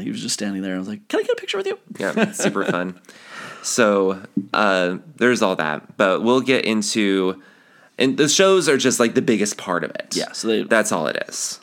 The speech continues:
Speaker 1: Very large announcement. So obviously, so at Disneyland, there's the nighttime, um,
Speaker 2: Spectacular.
Speaker 1: spectacular,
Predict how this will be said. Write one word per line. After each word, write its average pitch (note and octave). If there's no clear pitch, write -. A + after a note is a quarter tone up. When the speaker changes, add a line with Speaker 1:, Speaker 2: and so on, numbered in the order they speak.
Speaker 1:
Very C#3
large A#2
announcement. E2
So A2+
obviously, A2+
so G#2+
at G2+
Disneyland, C#3
there's G#2
the A2
nighttime, G#2
um, D#2+
Speaker 2:
Spectacular. -
Speaker 1:
spectacular, G2